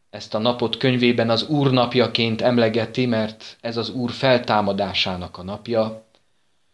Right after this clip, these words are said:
különösen ránehezedett a gyülekezetétől való elszakidottság érzése. És ekkor Jézus, aki búcsú beszédeiben előre megígérte, hogy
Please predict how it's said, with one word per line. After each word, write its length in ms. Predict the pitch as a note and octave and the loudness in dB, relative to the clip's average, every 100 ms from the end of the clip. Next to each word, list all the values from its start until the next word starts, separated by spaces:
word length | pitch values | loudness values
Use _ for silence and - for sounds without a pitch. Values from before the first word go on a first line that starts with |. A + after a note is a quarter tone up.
| _ _ | _ _
különösen 720 | G3 E3 B2 A2+ - A2 G2+ | 2 4 4 2 0 0 0
ránehezedett 1300 | G#2 A#2 A#2 A2 G#2+ G#2 G2+ G2 G2+ G2 _ - - _ _ _ _ | 2 2 4 2 0 -4 -2 -2 -4 -6 _ -20 -20 _ _ _ _
a 80 | A2 | -12
gyülekezetétől 1080 | A#2+ C3+ G2+ A#2+ G#2+ G#2+ - G2+ G2 G#2 G2+ | -4 -2 -2 -2 -2 -4 -4 -8 -6 -6 -2
való 300 | A2+ G#2+ G2 | -2 -2 -2
elszakidottság 1200 | A#2+ A2 F#2+ F#2+ - F#2+ F#2 F2 - F#2+ F2 F2 | -4 -4 -4 -8 -8 -12 -12 -16 -12 -10 -10 -10
érzése. 720 | F#2 F2 E2+ E2 - - - _ _ _ _ _ _ _ _ _ _ _ _ _ _ - | -10 -12 -12 -8 -6 -6 -10 _ _ _ _ _ _ _ _ _ _ _ _ _ _ -14
És 200 | G2+ - | -10 -6
ekkor 400 | C3+ - A2 G2 | -6 -4 -4 -2
Jézus, 800 | A2 B2+ C#3 C#3+ C#3 - - _ _ _ _ _ _ _ _ | 2 2 2 -2 -6 -8 -10 _ _ _ _ _ _ _ _
aki 360 | A#2+ - C3+ B2 | -8 -2 0 0
búcsú 440 | C3 E3 E3 D3 | 2 0 2 2
beszédeiben 920 | C#3 C#3 - C#3 C3 B2+ B2 B2 A#2+ | 4 4 4 4 6 6 6 4 4
előre 440 | C3 D3+ D3 C#3 B2+ | 6 6 6 6 4
megígérte, 800 | C#3 D3 D3 C3+ C3+ B2+ - A#2 | 4 2 0 4 4 4 2 2
hogy 360 | A#2 A#2+ A2+ | 2 0 -2